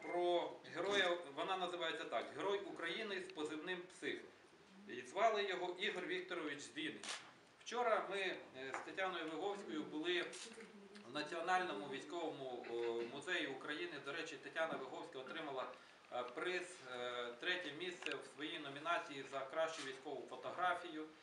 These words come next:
от, е, де був сфотографований боєць, е, сімдесят другої бригади. Е, досить таки потужний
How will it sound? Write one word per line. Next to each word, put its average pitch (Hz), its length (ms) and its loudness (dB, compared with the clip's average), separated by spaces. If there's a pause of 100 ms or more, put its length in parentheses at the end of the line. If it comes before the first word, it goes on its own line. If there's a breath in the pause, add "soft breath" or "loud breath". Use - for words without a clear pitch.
(260 loud breath)
от, 135 300 -4
е, 123 140 -6
де 147 100 -4
був 139 180 -6
сфотографований 139 760 -6
боєць, 131 480 -6
е, 117 760 -4
сімдесят 123 340 -8 (100)
другої 123 240 -4
бригади. 117 520 -4 (680 loud breath)
Е, 107 280 -10 (240)
досить 147 260 -8
таки 120 200 -10
потужний 117 520 -8